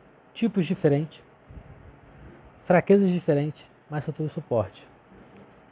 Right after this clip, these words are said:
Pasme que a Rainbow Bee, que é menor do que o Poltergeist,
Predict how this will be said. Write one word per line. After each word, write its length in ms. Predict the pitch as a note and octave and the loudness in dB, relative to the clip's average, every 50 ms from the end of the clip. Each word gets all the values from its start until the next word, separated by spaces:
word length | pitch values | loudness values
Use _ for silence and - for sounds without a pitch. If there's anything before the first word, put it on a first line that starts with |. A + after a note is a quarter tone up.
| - - - - - - - - - - - - | -20 -20 -20 -20 -20 -20 -20 -20 -20 -8 0 4
Pasme 440 | E3+ F3+ G3 F#3+ E3+ F3 F#3 F#3 | 6 6 6 6 4 2 0 0
que 380 | F3+ - - - D3+ C#3+ B2+ A2 - - - - - - - - - - - - - - - - - - | -2 -2 0 2 4 4 4 2 0 -6 -16 -20 -20 -20 -20 -20 -20 -20 -20 -20 -20 -20 -20 -20 -12 -6
a 180 | C3 B2 B2 | -4 -2 0
Rainbow 340 | B2 C#3 F3 G#3 G#3+ A3+ G3+ | 4 4 4 6 8 8 8
Bee, 220 | D#3 D3+ E3 F3 | 6 6 0 0
que 160 | E3+ - - D#3 | 0 -2 -4 -4
é 60 | C#3+ | -4
menor 560 | D3 D3+ D#3 D3+ D3 D3 D3+ E3 G3 A3+ B3 | -2 -2 -2 -2 -2 -2 -2 -2 -2 -2 -2
do 120 | A3 B3 | -4 -6
que 240 | - - - F3+ E3+ | -8 -6 -4 -2 -2
o 320 | E3+ E3 D#3+ D#3+ D3+ C#3+ C#3 - | 0 0 -2 -2 -4 -4 -4 -2
Poltergeist, 760 | D3+ D3+ D3+ C#3 D3+ C3+ A#2+ B2 A#2+ C3 C3+ - - - D#3+ | -2 -2 0 0 -2 0 2 2 2 2 0 -2 -6 -14 -20